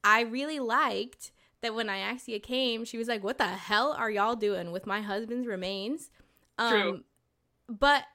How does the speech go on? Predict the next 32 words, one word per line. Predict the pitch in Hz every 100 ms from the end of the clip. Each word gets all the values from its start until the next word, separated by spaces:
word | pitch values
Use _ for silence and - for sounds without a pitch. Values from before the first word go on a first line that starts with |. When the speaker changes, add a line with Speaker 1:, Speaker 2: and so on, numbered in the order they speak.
| _ -
Speaker 1:
then | 233 254
she | 269 302
was | 285 294
like, | 269 254
"Chill | - 285 277
again." | 185 175 - -
And | 254
I | 277
was | 330 285
like, | 208 196
"That's | 151 -
not | 254 160
my | 170 160
Nyaxia." | 151 156 - - - - 170 220
Like, | 202 202 - - _ _ _ _ _ -
my | 220 247 311 330
Nyaxia | 220 196 185 180 202 - 202 175 175 185
that | 208 196
I | 202 240
stan | 269 - 185 190 160 143 160 -
would | 226
have | 220 196
laid | 208 240 214 185 - -
waste | 247 285 330 - - - - - - 254
to, | 320
like, | 254 196 185 - _ _ _
Speaker 2:
<laughs> | 302 -
Speaker 1:
everything, | 285 339 349 247 190 180
right? | 277
'Cause | 392 392
she's | 440 403
ridiculous. | 440 554 539 403 208 185 269 -